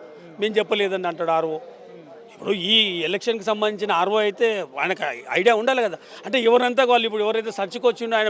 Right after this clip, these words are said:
మెడల్ వేసుకున్నది, ఆయన ఈ కార్మిక నగర్లో కాంగ్రెస్ లీడరు,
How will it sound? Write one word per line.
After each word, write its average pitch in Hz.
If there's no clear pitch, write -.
మెడల్ 214
వేసుకున్నది, 208
ఆయన 233
ఈ 240
కార్మిక 233
నగర్లో 233
కాంగ్రెస్ 220
లీడరు, 190